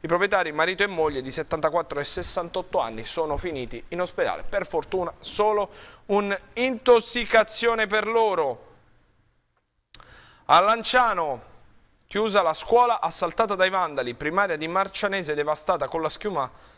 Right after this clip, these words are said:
degli estintori. Ieri e oggi stop alle lezioni, la dura condanna del sindaco e il secondo raid con le stesse modalità, indagano i carabinieri, gesto di teppistelli che non hanno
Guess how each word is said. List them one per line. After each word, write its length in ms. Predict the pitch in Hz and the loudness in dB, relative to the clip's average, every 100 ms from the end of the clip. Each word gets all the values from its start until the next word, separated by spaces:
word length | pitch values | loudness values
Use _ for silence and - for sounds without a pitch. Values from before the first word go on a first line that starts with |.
| _ | _
degli 240 | - 170 170 | -4 -2 -2
estintori. 640 | 165 226 220 214 208 165 | -2 -4 0 2 2 2
Ieri 220 | 160 175 | 0 0
e 20 | |
oggi 240 | 170 160 135 | 0 -2 -6
stop 440 | - - 214 - | -4 2 2 4
alle 180 | 151 170 | 0 2
lezioni, 500 | 202 - - 175 127 | -4 -6 -2 0 0
la 140 | 120 | -2
dura 200 | 139 165 139 | -2 -2 -2
condanna 360 | 151 147 151 | -2 -4 -4
del 180 | 165 190 | -4 -6
sindaco 520 | - 131 110 104 - - - - - | -6 -8 -6 -8 -10 -20 -20 -20 0
e 120 | 185 | 0
il 60 | |
secondo 380 | - 196 226 208 | 2 2 2 4
raid 300 | 214 202 156 | 4 4 0
con 140 | 147 165 | 0 0
le 100 | 165 | 0
stesse 420 | - 180 - 175 | 0 0 0 -2
modalità, 600 | 180 196 226 220 175 127 | 0 2 2 4 2 2
indagano 400 | 139 160 143 143 | 0 0 0 -2
i 40 | |
carabinieri, 640 | 151 185 185 180 131 110 101 - - - _ _ | -2 0 -2 -4 -4 -4 -8 -16 -20 -20 _ _
gesto 480 | - 143 208 202 185 | -10 2 4 4 0
di 120 | 165 | -2
teppistelli 680 | 196 220 175 160 - 190 160 | -2 -2 -4 -2 2 2 2
che 100 | 190 | -2
non 160 | 196 175 | -2 -2
hanno 380 | 139 131 123 | -4 -6 -10